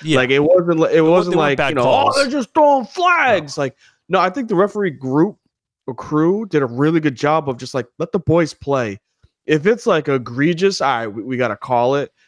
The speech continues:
Speaker 2: But, like, I don't think I went into that game and was like, "Oh, I think these referees are making bonehead calls." Like, I, that was a big thing in last year's Super Bowl where people were like, "Oh, is it a defensive holding or is it not?"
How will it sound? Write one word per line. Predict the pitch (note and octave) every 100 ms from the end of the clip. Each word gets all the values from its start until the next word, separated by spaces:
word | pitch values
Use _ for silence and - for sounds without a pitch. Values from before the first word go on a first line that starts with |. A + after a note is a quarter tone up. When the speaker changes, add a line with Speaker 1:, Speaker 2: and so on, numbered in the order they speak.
| _ -
Speaker 2:
But, | D3
like, | D3 C3 A#2+ _ D2+ _ _ _
I | A#2+
don't | E3+ F#3+ D3
think | - E3+ E3 D3 -
I | C#3+
went | C#3+ D3
into | C3 C#3
that | B2+
game | C3+ C#3
and |
was | B2
like, | A#2 A#2
"Oh, |
I | D#3
think | B2+ D3
these | B2+ A#2
referees | C3+ C3 C#3 C3
are |
making | A2+ A#2 A#2
bonehead | A2 A2+ A#2+ A#2+ -
calls." | C3 E3 A2+ A#2
Like, | A2
I, | - F#2+
that | A#2+ C#3
was | C3+ C3
a |
big | A#2+ C#3 A#2+
thing | C#3+ C3+ B2+
in | F2+ A#2
last | C3+ E3+ -
year's | B2+
Super | - A#2+
Bowl | A#2+ A#2 A#2
where | A2+
people | A2+ B2+ B2
were | A#2
like, | A#2
"Oh, | E3+
is | E3 D#3
it |
a | D3
defensive | D#3 F#3 E3+ E3
holding | F#3 F3+
or | E3 C#3
is |
it | A#2+
not?" | C3 G3 A#2+